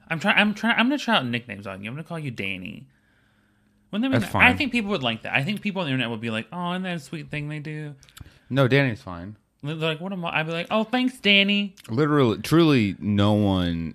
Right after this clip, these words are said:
Speaker 2: in my life ever calls me that.
Speaker 1: Danny?
Speaker 2: Yeah, no one ever calls
Speaker 1: It's
Speaker 2: me
Speaker 1: sweet,
Speaker 2: Danny.
Speaker 1: though, huh?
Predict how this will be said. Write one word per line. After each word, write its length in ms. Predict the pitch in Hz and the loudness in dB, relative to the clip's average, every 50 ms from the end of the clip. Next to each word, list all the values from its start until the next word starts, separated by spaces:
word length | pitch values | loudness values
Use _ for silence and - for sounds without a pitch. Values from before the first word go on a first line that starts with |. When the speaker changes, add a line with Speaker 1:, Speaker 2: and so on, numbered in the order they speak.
| - - | -8 -6
Speaker 2:
in 120 | 90 95 | -4 -2
my 160 | 92 90 90 | 0 0 0
life 400 | 87 85 87 85 85 80 - _ _ | 0 -2 -2 -4 -6 -8 -14 _ _
ever 220 | - 87 82 87 85 | -12 -12 -12 -12 -12
calls 320 | - 92 80 87 87 82 | -10 -10 -10 -10 -12 -16
me 80 | - - | -20 -20
that. 240 | - 60 - - - _ _ _ _ _ _ _ _ _ _ _ _ _ _ _ | -20 -20 -20 -20 -20 _ _ _ _ _ _ _ _ _ _ _ _ _ _ _
Speaker 1:
Danny? 400 | - 135 135 139 147 - 190 202 - _ - | 2 2 2 2 0 -4 -8 -14 -18 _ -4
Speaker 2:
Yeah, 220 | 95 98 98 92 | 0 0 2 2
no 160 | 87 87 90 | 0 -2 -2
one 100 | 95 95 95 | -2 -2 -4
ever 180 | 95 90 87 | -4 -6 -8
calls 180 | 85 - 85 82 | -12 -14 -10 -10
Speaker 1:
It's 120 | 165 - | -8 -8
Speaker 2:
me 60 | - - | -8 -6
Speaker 1:
sweet, 200 | 185 190 202 208 | -4 -2 -2 -4
Speaker 2:
Danny. 100 | 208 - | -4 -8
Speaker 1:
though, 160 | - 117 110 | -10 -10 -8
huh? 240 | 110 123 131 117 - | -8 -8 -10 -10 -12